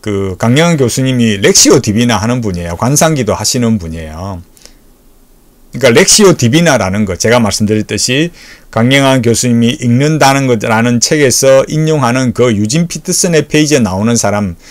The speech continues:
그 유진 피터슨의 그, 그 렉시오 디비나를 말하면서 렉시오 디비나를 이렇게 관상기도라고 말하거든요.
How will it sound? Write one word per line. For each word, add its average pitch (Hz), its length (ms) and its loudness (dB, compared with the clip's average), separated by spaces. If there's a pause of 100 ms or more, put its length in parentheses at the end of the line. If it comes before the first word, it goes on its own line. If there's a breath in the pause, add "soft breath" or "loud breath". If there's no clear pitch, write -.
(200 loud breath)
그 131 140 -2
유진 135 260 0
피터슨의 156 880 -2
그, 143 200 -2 (420)
그 131 80 -4
렉시오 131 580 2
디비나를 123 540 0
말하면서 120 840 0 (460 loud breath)
렉시오 120 360 2
디비나를 104 640 -2
이렇게 101 240 -4
관상기도라고 113 840 0
말하거든요. 95 800 -4